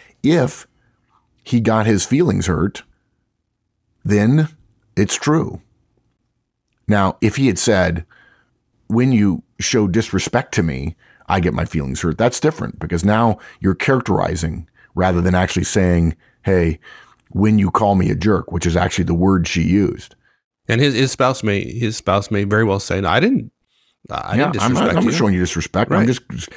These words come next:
Speaker 1: calling a spade a spade. <laughs>
Speaker 2: Exactly.
Speaker 1: You're a jerk.
Speaker 2: Right. And, and, and there ensues an argument about the
Speaker 1: Exactly.
Speaker 2: definition of
Speaker 1: Yeah.
Speaker 2: disrespect.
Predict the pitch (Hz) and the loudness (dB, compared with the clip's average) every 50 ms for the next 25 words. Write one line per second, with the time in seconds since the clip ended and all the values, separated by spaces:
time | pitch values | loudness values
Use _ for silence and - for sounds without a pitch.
0 | - - _ - 110 113 131 135 120 - - 127 143 143 135 - 135 151 208 - | -20 -8 _ -2 0 2 2 0 0 2 2 2 2 2 0 0 0 0 0 0
1 | - 151 151 _ 101 - - 110 - - 123 135 - - 117 147 175 190 - - | -2 -2 -4 _ -4 -4 -4 -4 -2 0 2 2 2 2 2 2 2 0 0 -4
2 | - _ _ _ _ _ _ _ _ 151 135 85 117 123 - - 139 131 - - | -10 _ _ _ _ _ _ _ _ -2 -2 0 0 0 2 2 2 0 0 0
3 | 135 120 117 113 123 120 120 110 107 - - 120 107 101 107 104 98 104 95 92 | 0 0 2 2 2 2 2 0 0 0 0 -2 0 0 0 0 0 0 -2 -4
4 | 87 90 - - - - 110 107 101 101 95 - - 104 101 101 98 98 95 - | -6 -6 -8 -10 -12 -10 -8 -4 -2 -2 -2 0 0 2 2 2 4 2 2 0
5 | 104 - - 98 101 104 104 98 - - - - - - - - - | 0 -4 -4 -4 -4 -2 -4 -4 -4 -4 -4 -4 -4 -6 -8 -10 -14